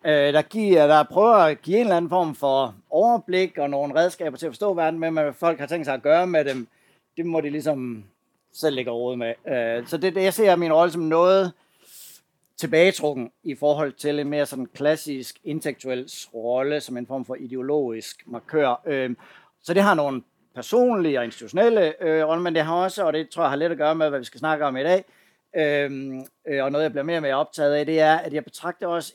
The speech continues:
en del af venstrefløjens krise er, at den er blevet for afhængig i sin idéudvikling af folk som mig, altså, jeg vil sige folk på universitetet.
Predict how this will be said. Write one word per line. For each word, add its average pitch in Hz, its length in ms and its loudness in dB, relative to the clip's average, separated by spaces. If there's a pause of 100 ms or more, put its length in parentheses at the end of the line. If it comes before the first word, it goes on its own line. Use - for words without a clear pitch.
(100)
en 156 200 -8 (180)
del 214 280 2
af 143 320 2
venstrefløjens 156 800 -2
krise 160 560 -4 (180)
er, 156 220 0 (100)
at - 200 -10
den 147 160 -4
er 147 40 -4
blevet 143 380 -4
for 180 260 -4
afhængig 143 600 -2
i 131 40 -14
sin 139 300 -10
idéudvikling 151 720 -2 (420)
af 143 360 2 (320)
folk 160 180 0
som 139 120 -8
mig, 127 280 -4 (120)
altså, 143 180 -8
jeg - 20 -6
vil 139 80 -10
sige 139 140 -10
folk 156 260 -2
på 143 60 -12
universitetet. 123 520 -6